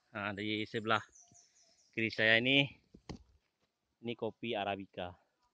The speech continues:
Nah, ini di kebun durian di daerah-daerah yang miring, eh, dibuatkan penahan buah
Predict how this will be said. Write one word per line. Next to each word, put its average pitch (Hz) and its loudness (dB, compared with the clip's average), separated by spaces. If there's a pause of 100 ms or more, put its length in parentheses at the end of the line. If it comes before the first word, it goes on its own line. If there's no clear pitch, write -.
(1700)
Nah, 92 -12 (1200)
ini 147 4
di 143 0
kebun 139 0
durian 147 2 (320)
di 123 0
daerah-daerah 117 2
yang 117 2
miring, 139 0 (1400)
eh, 110 4
dibuatkan 117 0 (480)
penahan 113 -2
buah 104 -2